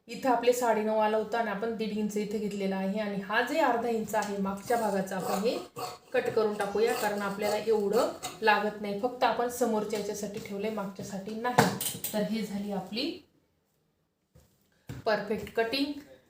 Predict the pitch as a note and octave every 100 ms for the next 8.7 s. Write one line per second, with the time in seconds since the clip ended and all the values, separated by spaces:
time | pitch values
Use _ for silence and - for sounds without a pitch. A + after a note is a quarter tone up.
0 | - G#3+ G#3+ C4+ C#4 D#4+ - C4+ C4+ E4
1 | E4 D4 C#4+ C#4 C#4 - C4+ C4+ C#4 C#4
2 | A3 G#3+ G#3+ G#3+ A3 A3 A3 A3 C4 C#4+
3 | - - - G#3 G3+ A3+ A3+ A#3 A#3 C4
4 | B3+ C#4 C4+ C4 C4 B3 B3 B3 A#3 A#3
5 | A3+ A3 G#3+ G#3+ A3 A3 G#3+ G#3 G3+ G#3+
6 | G3 - _ _ _ _ _ _ _ -
7 | - - _ A3+ B3 B3 B3+ A3+ G#3+ A3
8 | A3+ A3+ A3 G#3 G3+ A3